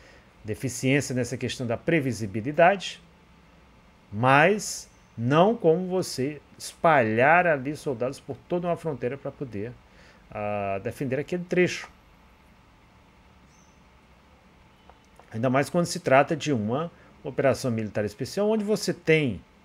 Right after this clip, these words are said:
uma parte do contingente entrega-, em, em, uma parte do co-, do contingente empregado para operações de manutenção de novos territórios e também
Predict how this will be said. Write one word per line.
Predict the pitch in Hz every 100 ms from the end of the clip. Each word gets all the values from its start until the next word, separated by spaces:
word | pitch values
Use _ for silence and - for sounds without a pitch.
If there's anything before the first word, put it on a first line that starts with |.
| _ _ _ _ _ _ _ -
uma | 160
parte | 160 - 165 190 - 131
do |
contingente | 117 120 - 107 107 98
entrega-, | 113 139 160 131 135 135
em, | 135 127 110
em, | 104 - - _ -
uma | 123 139
parte | - 190 170
do | 131
co-, | - - 123
do | 113
contingente | 120 123 - 123 95 104 95 - 101 85 _ - - - - - - -
empregado | 117 170 196 147 156 190 214 170 _ _ _ _ _ _ _ _ _ _ _ _ _ _ _ _ _ _ _ _ _ _ -
para | 170 165 196
operações | 202 - 156 123 - 135 147 170 127
de | 147 147 139
manutenção | 143 143 123 135 147 180
de | 147
novos | 131 107 -
territórios | 127 135 156 185 190
e | 196
também | 240 202 123 120 170